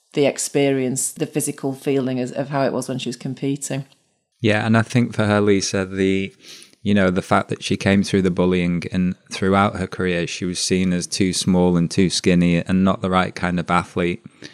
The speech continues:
Speaker 2: It's that inner determination that grew
Speaker 1: Mm.
Speaker 2: because of the adversity that,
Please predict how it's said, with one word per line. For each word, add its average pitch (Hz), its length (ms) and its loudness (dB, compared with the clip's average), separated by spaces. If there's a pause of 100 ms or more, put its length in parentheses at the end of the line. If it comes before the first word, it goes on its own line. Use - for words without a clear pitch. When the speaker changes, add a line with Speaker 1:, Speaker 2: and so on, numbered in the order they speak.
(260)
Speaker 2:
It's - 260 -8
that 104 260 0
inner 107 280 4
determination 95 960 0
that 104 140 -6
grew 101 260 4
Speaker 1:
Mm. 135 40 -2
Speaker 2:
because 127 340 -2
of 90 100 -6
the 92 200 -2
adversity 95 720 0
that, 90 280 -2